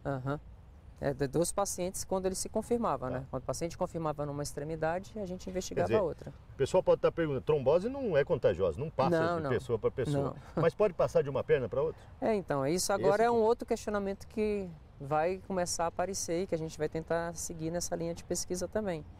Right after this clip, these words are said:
Speaker 1: Que deve ter alguns outros fatores, fora os fatores locais, que estão predispondo ao desenvolvimento da trombose em um outro segmento, quando o paciente tem em uma extremidade, ele aparecer na outra. Isso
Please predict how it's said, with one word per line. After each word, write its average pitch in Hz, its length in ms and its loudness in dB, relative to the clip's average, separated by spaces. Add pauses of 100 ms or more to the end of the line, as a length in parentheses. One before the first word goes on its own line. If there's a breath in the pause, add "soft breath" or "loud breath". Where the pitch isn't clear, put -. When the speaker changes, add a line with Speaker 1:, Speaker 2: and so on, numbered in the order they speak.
(460 loud breath)
Speaker 1:
Que 147 480 2
deve 147 240 0
ter 160 220 0
alguns 151 300 0
outros 180 320 -2
fatores, 165 500 0
fora 147 220 -2
os - 80 -6
fatores 143 400 -4
locais, 147 640 -2
que - 80 -8
estão 160 320 -6
predispondo 170 800 -4 (560 loud breath)
ao 160 240 0
desenvolvimento 156 540 -2
da 156 80 0
trombose 151 500 -2
em 165 40 -6
um 160 180 -2
outro 156 200 -2
segmento, 165 520 -4
quando 143 160 -8
o 147 40 -10
paciente - 560 -6
tem 135 440 -4
em 131 40 -6
uma 131 120 -4
extremidade, 135 580 -4
ele 147 100 -4
aparecer 143 440 -6
na 139 100 -4
outra. 131 320 -6
Isso 139 220 -6